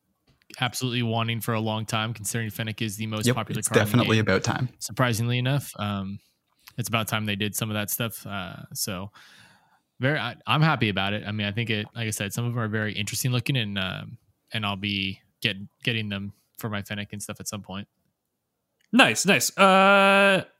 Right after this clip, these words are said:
Speaker 3: okay, uh, let's move on to the asap Weekly Tournament Corner. Uh, we had our little World Cup, um, this past Saturday. Uh, congrats to Messi and Pon for winning it for U S
Speaker 1: West.
Speaker 3: East, I believe.
Speaker 1: East.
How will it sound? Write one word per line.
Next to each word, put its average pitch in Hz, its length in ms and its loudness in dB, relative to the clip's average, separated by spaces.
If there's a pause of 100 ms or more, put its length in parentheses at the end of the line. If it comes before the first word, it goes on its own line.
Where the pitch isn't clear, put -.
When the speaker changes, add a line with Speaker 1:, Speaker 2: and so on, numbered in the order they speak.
(120)
Speaker 3:
okay, 220 340 6
uh, 143 180 6
let's 160 180 4
move 175 100 8
on 170 100 6
to 175 80 6
the 165 100 2
asap 185 340 4
Weekly 180 360 2 (240)
Tournament 180 340 8
Corner. 175 400 4 (240)
Uh, 135 200 6
we 135 100 6
had 147 240 4
our 139 320 6
little 139 280 4
World 139 340 0
Cup, - 380 0 (100)
um, 123 580 0
this 131 320 -2
past 127 440 0
Saturday. 139 540 4 (320)
Uh, 120 120 -2
congrats 143 420 4
to 147 60 6
Messi 143 300 6
and 131 80 2
Pon 131 440 2 (320)
for 131 180 2
winning 139 320 4
it 151 160 0
for 143 100 0
U 135 360 6
S 135 520 4
Speaker 1:
West. - 340 -4
Speaker 3:
East, 226 640 4
I 277 160 6
believe. 311 500 6
Speaker 1:
East. - 140 -6